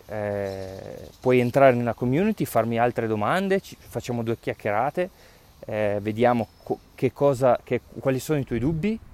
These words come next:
quali sono i tuoi obiettivi e vediamo se magari Action può essere valido per te. Io ti do appuntamento,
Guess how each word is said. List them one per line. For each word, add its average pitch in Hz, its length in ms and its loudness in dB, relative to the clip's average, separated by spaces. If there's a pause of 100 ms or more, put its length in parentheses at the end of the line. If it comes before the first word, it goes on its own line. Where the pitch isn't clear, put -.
(400)
quali 127 240 4
sono 131 220 0
i 117 40 -4
tuoi 127 140 2
obiettivi 139 600 -2 (220)
e 127 100 -4
vediamo 123 320 0
se 160 140 -4
magari 131 500 4
Action 139 380 -4
può 117 140 2
essere 110 380 -2 (360)
valido 117 460 2
per 98 180 -6
te. - 200 -10 (1120)
Io 143 140 4
ti 117 120 -8
do 123 80 4
appuntamento, 139 720 0